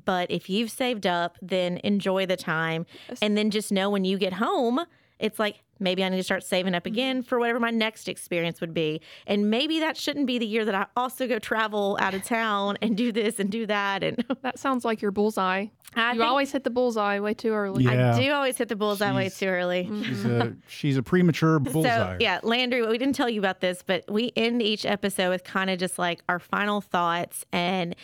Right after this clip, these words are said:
Speaker 1: it can be advice to our listeners. It can be just kinda your thoughts on anything. So I'm gonna let Nicole do hers, and so you can think a little bit longer on what yours would be. But what's your bullseye, Nicole?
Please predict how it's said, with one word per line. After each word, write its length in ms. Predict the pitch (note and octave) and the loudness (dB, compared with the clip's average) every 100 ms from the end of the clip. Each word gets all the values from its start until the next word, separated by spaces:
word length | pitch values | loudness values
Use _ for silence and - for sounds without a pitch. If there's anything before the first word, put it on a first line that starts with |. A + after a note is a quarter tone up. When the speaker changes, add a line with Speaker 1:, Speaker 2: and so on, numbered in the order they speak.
| - - | -20 -6
Speaker 1:
it 100 | F3+ | -4
can 160 | - F#3 | 0 2
be 320 | F3 F3 F3 | 2 0 0
advice 460 | F#3 F3 E3+ E3+ - | -2 -2 -2 -2 -6
to 140 | - | -4
our 140 | D#3+ E3+ | -2 0
listeners. 640 | B3+ C4 A#3 A3 G3 F#3+ | -2 -2 -2 0 0 0
It 120 | F3+ - | -2 -4
can 120 | F3+ | -4
be 140 | E3+ | -2
just 160 | E3+ - | -4 -4
kinda 160 | F3 | -4
your 120 | E3 E3 | -2 -2
thoughts 460 | - A3+ - - | -2 -2 -4 -4
on 160 | G#3+ G3+ | 0 0
anything. 560 | G3 F#3+ G3 F#3+ F#3 | 0 -2 -2 -4 -4
So 460 | F#3 - F#3+ F3+ F3+ - - - | -6 -2 0 2 0 -6 -20 -2
I'm 80 | G3+ | 0
gonna 100 | A3+ | 2
let 120 | A3+ G#3 | 0 0
Nicole 300 | - A#3+ B3+ | 0 0 2
do 120 | C4 | 0
hers, 320 | A#3 A3+ A3 | 0 0 -2
and 220 | - F#3 | -2 -2
so 120 | F3+ G3+ | -2 -2
you 100 | G3+ | 0
can 160 | G3+ | -2
think 240 | F#3+ A3 A3 | -2 -2 0
a 20 | |
little 160 | G3+ | 0
bit 120 | G3 - | 0 0
longer 420 | G3 G3 F#3+ - | 0 0 0 0
on 160 | F3+ | 0
what 180 | F3+ F#3 F3+ | -2 -2 -2
yours 200 | F3+ F3+ | -4 -4
would 140 | F3 | -2
be. 240 | D#3+ D#3 | -2 -2
But 220 | D#3+ F3 E3+ | -4 -6 -4
what's 180 | - C4 | -4 -4
your 60 | A#3+ | -2
bullseye, 320 | G#3+ G3 F3 | 0 0 -2
Nicole? 360 | E3+ F#3 F3 | -2 -2 -2